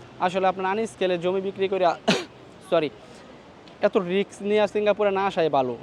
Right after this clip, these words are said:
ঠিক আছে? আপনার জমি যদি, কারণ সিঙ্গাপুরে আনস্কেলে আসার কেন আপনার পরে আপনার দেখবেন এক বছর দুই বছর পরে যদি কোম্পানি পাঠায় না, কিন্তু অনেক কোম্পানি আছে পাঠায় দেয়, যদি আপনার কোম্পানি আপনারা পাঠায় দেয় রিটার্ন ব্যাক,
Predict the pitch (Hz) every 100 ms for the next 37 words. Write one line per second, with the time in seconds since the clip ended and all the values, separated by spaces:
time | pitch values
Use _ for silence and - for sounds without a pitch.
0 | 143 175 180 175 185 160 180 196 185 175
1 | 175 175 - - - - - - - -
2 | - 170 180 170 190 202 202 202 220 -
3 | 185 185 170 175 165 175 170 - - -
4 | 196 202 202 196 190 190 180 185 175 180
5 | 180 190 180 170 180 165 175 170 170 180
6 | 175 170 - - - - 208 220 185 160
7 | 160 175 190 180 190 185 170 - 175 175
8 | 147 127 127 160 175 185 185 190 180 175
9 | 170 175 170 180 180 160 160 160 175 156
10 | 139